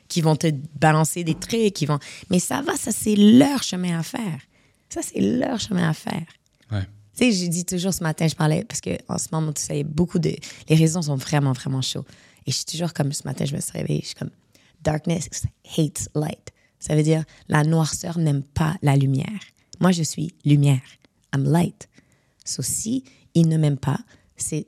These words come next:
Speaker 1: la noirceur. It's ok. Go in the dark. Il n'y a pas de problème.
Speaker 2: Ok.
Speaker 1: Moi, je suis trop, je, je peux pas. Je peux pas. Je peux pas rentrer là-dedans.
Speaker 2: Hmm.
Speaker 1: So, si c'est pas,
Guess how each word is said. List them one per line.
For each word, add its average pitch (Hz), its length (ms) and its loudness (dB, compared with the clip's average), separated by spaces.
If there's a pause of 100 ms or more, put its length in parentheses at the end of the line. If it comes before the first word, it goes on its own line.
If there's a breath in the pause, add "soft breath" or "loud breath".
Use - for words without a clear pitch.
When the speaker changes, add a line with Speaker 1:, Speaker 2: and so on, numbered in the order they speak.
Speaker 1:
la 160 140 2
noirceur. 170 520 -4 (200)
It's - 200 -2
ok. - 260 -4 (960)
Go 156 140 8
in 165 160 2
the 143 40 -4
dark. 170 260 -6 (120)
Il - 60 -6
n'y 156 40 2
a 147 40 0
pas - 180 0
de - 60 -6
problème. 147 420 -2 (540)
Speaker 2:
Ok. 120 80 -6
Speaker 1:
Moi, - 80 4
je 185 120 2
suis 160 200 -2
trop, 208 420 -2 (840 soft breath)
je, - 160 -6 (100)
je 160 140 0
peux 160 200 0
pas. 185 180 -4 (480)
Je 160 120 -8
peux 175 120 -2
pas. 175 180 -4 (260)
Je - 120 -10
peux 180 100 2
pas 185 180 2
rentrer 165 360 0
là-dedans. 151 300 -2 (520)
Speaker 2:
Hmm. 123 100 -2
Speaker 1:
So, 110 220 -2
si 165 220 -6
c'est - 140 -6
pas, 170 260 -6